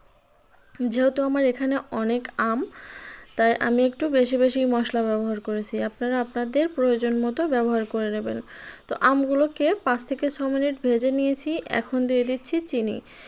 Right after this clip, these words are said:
এখানে আমি প্রায় হাফ কেজির মতো চিনি ব্যবহার করেছি। আপনারা আপনাদের আম অনুযায়ী এই চিনিটা ব্যবহার করবেন। আমের টক যদি বেশি হয়, তাহলে কিন্তু চিনিটাও বেশি দিয়ে দি-, দিতে হবে।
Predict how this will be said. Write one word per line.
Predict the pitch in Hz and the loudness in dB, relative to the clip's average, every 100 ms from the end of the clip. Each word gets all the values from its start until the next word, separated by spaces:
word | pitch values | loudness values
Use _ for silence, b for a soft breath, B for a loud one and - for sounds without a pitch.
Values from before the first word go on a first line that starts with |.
| B B | B B
এখানে | 254 294 294 302 | 0 2 0 0
আমি | 294 330 427 b b b b b _ - | 0 -2 -6 b b b b b _ -6
প্রায় | 196 - 381 - B B - | -2 0 -2 -6 B B -12
হাফ | - 233 - | -6 -4 0
কেজির | 277 285 294 | 0 0 -2
মতো | 294 294 | -2 -4
চিনি | 294 285 277 | -2 -2 2
ব্যবহার | 269 269 285 269 | 2 4 2 2
করেছি। | 277 277 262 285 359 - | 2 2 0 -2 -4 -4
আপনারা | 226 - 240 240 240 | -8 -4 -2 0 0
আপনাদের | 233 - 240 254 262 269 | -2 -4 0 2 0 0
আম | 226 226 226 | -2 0 0
অনুযায়ী | 226 220 220 226 269 | 0 0 0 2 2
এই | - 233 | 2 0
চিনিটা | 233 262 262 277 | 0 -2 0 0
ব্যবহার | 254 247 254 254 | 2 0 0 0
করবেন। | 254 254 247 262 330 - | 0 0 2 0 -2 -4
আমের | 226 233 226 226 | -2 -2 -2 -4
টক | 226 220 214 | -4 -4 -4
যদি | 233 233 | -4 -4
বেশি | 247 254 254 277 | 0 0 2 0
হয়, | 285 | 0
তাহলে | 302 240 240 240 | 0 0 0 -2
কিন্তু | 254 247 294 | -4 -4 -4
চিনিটাও | 302 254 240 240 277 | -4 -2 -2 0 -2
বেশি | 285 240 233 | 0 -2 -2
দিয়ে | 220 220 | -4 -4
দি-, | 214 202 | -6 -6
দিতে | 214 220 220 | -6 -4 -4
হবে। | 214 214 202 | -4 -6 -4